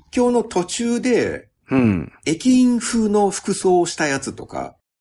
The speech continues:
Speaker 2: はい。
Speaker 1: あるいは警察風の服装をしたやつがいて、
Speaker 2: はい、はい、はい、はい。
Speaker 1: 今度そいつが物理的にブロックしてくるんですね。
Speaker 2: なるほど。
Speaker 1: もちろん偽物なんですけど、
Speaker 2: はい、はい、はい、はい。
Speaker 1: 偽駅員とか偽警察が、
Speaker 2: 偽警官。
Speaker 1: はい。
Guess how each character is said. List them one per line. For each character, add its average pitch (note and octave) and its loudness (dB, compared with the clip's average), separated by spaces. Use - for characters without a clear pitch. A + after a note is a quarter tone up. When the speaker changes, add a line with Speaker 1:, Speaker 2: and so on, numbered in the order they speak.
Speaker 2:
は B2 -2
い。 F2 -8
Speaker 1:
あ D3 -2
る G3 0
い - 2
は D3 0
警 G#3 0
察 G#3+ -4
風 G3 -4
の F#3+ 0
服 - -4
装 F#3 0
を F3+ 0
し - -10
た D#3 -2
や D#3+ 2
つ - -8
が E2 -10
い D#2+ -12
て、 E2+ -6
Speaker 2:
は C#3 2
い、 B2 0
は G#2+ -2
い、 G#2 -2
は F#2 -8
い、 F2 -8
は E2 -12
い。 C#2+ -14
Speaker 1:
今 A3+ 0
度 C3 -4
そ - -2
い F3+ 0
つ - -2
が E3 0
物 C3 -2
理 A3+ -2
的 G3+ -4
に F#3+ 0
ブ G#2+ -4
ロ F3+ 2
ッ - -12
ク - -6
し - -6
て - -12
く - -12
る C#2 -12
ん D#2 -16
で - -20
す - -12
ね。 A#2 -12
Speaker 2:
な D3+ 4
る F3 4
ほ D#3+ 4
ど。 B2 -2
Speaker 1:
も D#3+ -6
ち G3+ -4
ろ D3+ -2
ん - -6
偽 A#2+ -2
物 F3+ -4
な B2 -2
ん E2+ -10
で - -16
す - -18
け - -16
ど、 - -8
Speaker 2:
は D3 -2
い、 C3 0
は A2 -4
い、 G2+ -6
は F2+ -12
い、 - -12
は A2+ -8
い。 A2+ -2
Speaker 1:
偽 A#2 -2
駅 A2+ 0
員 F2 -4
と - -12
か F2 -6
偽 F#2+ -4
警 G#2+ -2
察 D#2 -12
が、 C#2 -14
Speaker 2:
偽 C#3+ 0
警 D3+ 0
官。 E2 -10
Speaker 1:
は F#2+ -2
い。 E2 -6